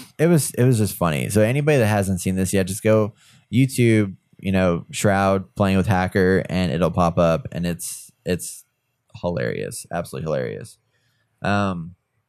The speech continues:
yeah. So Overwatch League playoffs are coming up. They have been approved to be on, uh, Overwatch is gonna be on E S P N, A B C,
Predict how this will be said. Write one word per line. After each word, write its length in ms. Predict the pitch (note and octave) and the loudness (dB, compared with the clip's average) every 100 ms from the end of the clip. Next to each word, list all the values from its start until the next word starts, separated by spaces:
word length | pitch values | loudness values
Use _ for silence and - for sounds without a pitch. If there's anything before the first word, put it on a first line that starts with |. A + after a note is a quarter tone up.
| _ _ _ _ _ - | _ _ _ _ _ -4
yeah. 180 | A2 G#2+ | -2 0
So 180 | F2 A2+ | 0 0
Overwatch 680 | D3+ F#3 B2 F#2+ G#2+ - - | 2 4 2 2 -2 -8 -2
League 420 | G2 G2 G#2 C3 - _ _ - | 2 2 0 -4 -12 _ _ -4
playoffs 320 | B2+ B2 G#2+ | 2 2 2
are 40 | - | 0
coming 240 | G#2+ G2 | -2 0
up. 240 | F#2 F2+ - _ _ _ _ _ _ | -2 -2 -8 _ _ _ _ _ _
They 320 | - G#2 A2+ | 0 2 4
have 500 | A2+ A#2+ A2+ G#2 G2+ F2 - | 4 2 2 2 0 -4 -4
been 140 | G2+ | 0
approved 760 | F#2+ F#2 C#3 A#2 G2 A#2+ - C3+ | 0 2 2 4 2 -2 -10 -8
to 100 | G2 | -4
be 300 | F#2 G2 F#2+ | 0 2 2
on, 480 | - F#2+ F#2+ F#2 F2+ | 2 2 4 2 0
uh, 640 | - F2+ F2+ F2 F2 E2+ - _ _ _ _ _ _ _ _ _ _ _ _ - | 0 2 2 2 0 -2 -8 _ _ _ _ _ _ _ _ _ _ _ _ 0
Overwatch 360 | D3 D3 C3+ | 4 4 2
is 60 | - | 0
gonna 100 | B2+ | 0
be 140 | A#2 G2 | 2 2
on 580 | G2+ G#2+ G#2 G2+ G2 - | 4 4 4 2 -2 -2
E 80 | G#2+ | 0
S 120 | B2 | 2
P 120 | - | 2
N, 300 | A2+ G2+ A#2+ C3+ _ _ _ - | 2 2 -2 -8 _ _ _ -2
A 120 | G#2+ | 0
B 120 | G#2+ | 2
C, 400 | A2+ - G#2+ A2+ | 0 0 0 -2